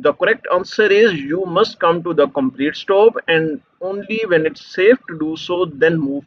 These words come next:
forward. Next one, question number twenty-six, when driving behind or beside a large vehicle, you should avoid,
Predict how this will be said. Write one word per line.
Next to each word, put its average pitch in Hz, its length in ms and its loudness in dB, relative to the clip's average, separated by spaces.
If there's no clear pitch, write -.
forward. 131 380 -2
Next 139 440 -4
one, 226 240 0
question 240 360 2
number 214 200 2
twenty-six, 160 800 0
when 147 300 0
driving 175 580 2
behind 160 720 2
or 165 140 4
beside 151 580 0
a 165 140 2
large 147 460 2
vehicle, 160 680 0
you 165 240 -2
should 240 360 0
avoid, 156 520 4